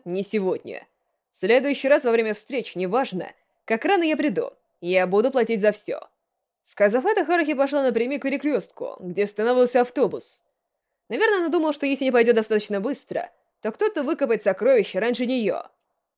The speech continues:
Так или иначе, она просто хотела попасть на гору. Я взял лопату, которую она мне передала, и мы сели в автобус, движущийся по направлению к горе. Рядом со мной стоял Коутами, опирающийся на рукоятку своей лопаты.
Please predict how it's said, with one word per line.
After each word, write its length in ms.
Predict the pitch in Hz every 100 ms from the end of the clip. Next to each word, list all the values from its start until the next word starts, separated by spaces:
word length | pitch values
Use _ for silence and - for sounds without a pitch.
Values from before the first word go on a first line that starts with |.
| _ _ _ _
Так 220 | 262 339
или 260 | 320 269 233
иначе, 380 | 240 254 - 175
она 140 | 185
просто 320 | 226 294 277
хотела 240 | 233 240 214
попасть 400 | 208 220 226 226
на 120 | 226
гору. 460 | 214 208 - - - _ _ _ _
Я 180 | 175 214
взял 220 | 262 311
лопату, 440 | 214 190 247 175
которую 360 | 175 202 240 254
она 100 | 277
мне 120 | 247
передала, 520 | 226 214 247 190 - - _ _
и 100 | 208 311
мы 100 | 415
сели 180 | 349
в 60 | 320
автобус, 380 | 320 - 269 190
движущийся 640 | 175 240 220 - 170 -
по 60 | 180
направлению 440 | 196 214 226 240
к 40 | 226
горе. 400 | 233 202 - - _ _ _ _ _ _ _ _
Рядом 280 | 175 254 294
со 140 | 302
мной 160 | 311 339
стоял 260 | - 294 302
Коутами, 440 | 330 214 175 180
опирающийся 540 | 185 247 302 254 226
на 80 | 220
рукоятку 380 | 208 214 247 226
своей 200 | - 226
лопаты. 560 | 240 262 196 - -